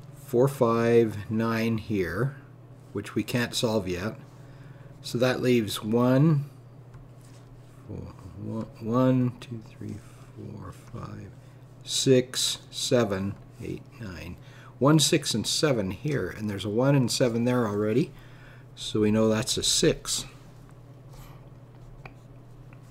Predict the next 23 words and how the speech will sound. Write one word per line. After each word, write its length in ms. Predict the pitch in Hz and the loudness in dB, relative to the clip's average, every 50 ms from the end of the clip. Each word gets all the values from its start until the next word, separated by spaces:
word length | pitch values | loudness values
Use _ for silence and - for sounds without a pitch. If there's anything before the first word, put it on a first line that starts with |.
| - - - - - - - - - - - | -20 -20 -20 -20 -20 -20 -20 -20 -20 -12 -4
All 100 | 113 110 | 0 2
right, 260 | 110 110 113 117 - - | 2 2 2 0 -4 -2
now 240 | 139 156 185 202 180 | 2 2 4 6 6
we've 180 | 175 156 127 | 6 6 6
got 220 | - 123 107 - - | 4 0 0 0 -4
one 360 | 110 113 117 123 131 147 156 | 0 2 4 4 4 4 4
and 160 | 147 143 139 | 4 4 2
seven 480 | - - - - 120 113 107 110 110 110 | 2 0 2 2 2 2 2 0 0 -2
here, 260 | 104 113 107 95 95 | -2 -2 -2 0 0
one 240 | 101 107 110 117 117 | 0 0 0 0 0
seven 360 | - - 131 117 127 127 127 | 0 0 0 0 2 0 0
twins 460 | - - 151 135 123 127 120 - - | -2 -2 -2 0 0 0 0 0 0
there, 300 | 120 113 110 110 113 113 | 2 2 2 2 0 0
and 280 | - - 107 95 92 - | -4 -6 -8 -8 -8 -8
four 280 | - - 127 120 120 | -2 0 2 4 4
nine 320 | 113 113 120 123 123 113 101 | 4 4 2 2 2 2 -2
twins 420 | - - 92 90 87 87 - - | -4 -8 -10 -8 -8 -8 -8 -8
there. 460 | - 98 107 107 95 78 80 92 104 - - - - - - - - - - - - - - - - - - - - | -6 -6 -4 -4 -4 -4 -6 -8 -10 -12 -18 -20 -20 -20 -20 -20 -20 -20 -20 -20 -20 -20 -20 -20 -20 -20 -20 -4 -2
We'll 100 | 123 117 | -2 0
keep 240 | - - 135 131 - | 2 0 0 4 8
those 240 | 127 120 113 - | 6 8 8 6
in 140 | 120 107 104 | 2 0 0
mind. 440 | 107 107 107 107 110 143 196 170 | 0 0 0 0 2 2 2 2